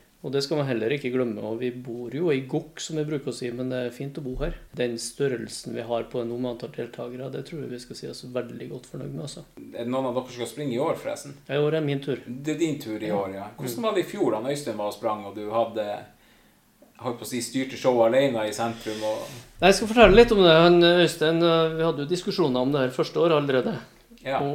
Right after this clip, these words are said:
Speaker 1: om, om vi skulle springe løpet, eller, eh, hvordan det skulle være. Da han Øystein var ganske klar på, «Nei, da skulle vi ikke arrangere noe løp og så ikke springe selv.» Da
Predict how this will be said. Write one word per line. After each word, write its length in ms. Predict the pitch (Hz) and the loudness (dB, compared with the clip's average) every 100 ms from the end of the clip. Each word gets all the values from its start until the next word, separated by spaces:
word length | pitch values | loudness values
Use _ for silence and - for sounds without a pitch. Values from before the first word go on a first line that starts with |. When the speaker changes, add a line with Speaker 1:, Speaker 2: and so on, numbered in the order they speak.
| 151 | -4
Speaker 1:
om, 180 | 131 127 127 | -2 0 0
om 100 | 131 | 0
vi 80 | 127 | -4
skulle 160 | - 131 | -4 -8
springe 380 | - 147 202 247 | -2 0 4 6
løpet, 240 | 185 - 143 131 | 6 6 2 4
eller, 280 | 135 127 127 | 2 2 2
eh, 680 | 123 123 123 120 123 123 131 | 0 0 -2 -4 -6 -10 -12
hvordan 240 | 143 131 131 | -10 -8 -8
det 60 | |
skulle 220 | - 135 147 | -6 2 2
være. 100 | 151 - _ _ _ _ _ - | 2 -8 _ _ _ _ _ -8
Da 60 | |
han 140 | 120 131 | -2 0
Øystein 400 | 139 - 117 117 117 | 0 -2 -8 -8 -6
var 160 | 117 | -6
ganske 240 | 120 117 135 | -6 -8 -10
klar 220 | - 113 | -10 -10
på, 100 | 147 - | -10 -4
«Nei, 160 | 180 180 - - - _ _ _ _ _ | 4 4 4 -8 -20 _ _ _ _ _
da 40 | 156 | -8
skulle 160 | 127 | -6
vi 20 | 123 | -4
ikke 140 | 160 | 4
arrangere 480 | 156 135 - - 110 | 6 6 2 -4 -2
noe 120 | 120 117 | -2 0
løp 260 | 117 120 | 0 0
og 60 | 131 | -4
så 140 | - | -4
ikke 300 | - - - 185 | -4 -4 -6 -6
springe 320 | - 123 120 | -4 -2 2
selv.» 240 | 165 185 - - - - - | 8 8 6 -2 -12 -12 -8
Da 160 | 139 | -2